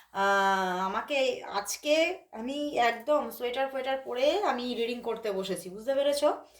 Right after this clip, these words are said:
মানে, এত ঠান্ডা পড়েছে। তোমাদের ওখানে সব কীরকম ঠান্ডা পড়েছে বলো? আর আমি আবার এই ঠান্ডার মধ্যেও তবু আমি চলে এসেছি তোমাদের সেই তরতাজা রিডিং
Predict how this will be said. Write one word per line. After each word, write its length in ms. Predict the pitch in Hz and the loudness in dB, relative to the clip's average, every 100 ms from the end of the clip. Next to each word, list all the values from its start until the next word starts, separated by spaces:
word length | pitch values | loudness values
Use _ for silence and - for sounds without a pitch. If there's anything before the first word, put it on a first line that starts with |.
| _ _ | _ _
মানে, 140 | 202 | -2
এত 200 | 220 208 269 220 | 0 2 0 0
ঠান্ডা 260 | 240 233 | -2 0
পড়েছে। 500 | 233 208 190 185 147 - _ _ _ _ _ _ _ _ _ _ _ - - - | 2 2 2 0 -8 -10 _ _ _ _ _ _ _ _ _ _ _ -20 -20 -14
তোমাদের 320 | 202 220 240 | -6 -2 0
ওখানে 220 | 247 247 247 | 0 0 -2
সব 160 | 247 247 | -4 -4
কীরকম 360 | 226 233 247 | -4 -4 -4
ঠান্ডা 280 | 240 220 220 | -4 -4 -2
পড়েছে 300 | 220 208 196 | -4 -4 -2
বলো? 340 | 185 165 151 - - - - - - - - | -2 -2 -4 -10 -16 -16 -16 -18 -18 -18 -18
আর 360 | - 170 170 165 | -10 -4 -2 -2
আমি 240 | 175 196 | -4 -4
আবার 260 | 202 202 226 - - | -2 0 0 -2 -12
এই 220 | - 226 | -10 -10
ঠান্ডার 560 | - 220 226 247 262 262 | -8 -8 -6 0 2 2
মধ্যেও 480 | 233 - - 240 269 | -2 -10 -12 -6 -6
তবু 320 | 269 233 247 | -4 -6 -2
আমি 180 | 233 233 | -4 -4
চলে 240 | 240 220 | -6 -4
এসেছি 540 | 254 254 262 269 262 262 | -2 -2 -6 -6 -6 -6
তোমাদের 380 | 208 220 220 226 | -6 -2 0 2
সেই 320 | - 233 226 | 2 0 0
তরতাজা 600 | 226 233 294 285 269 269 | 2 4 6 6 6 6
রিডিং 280 | 247 208 220 | 2 -2 -6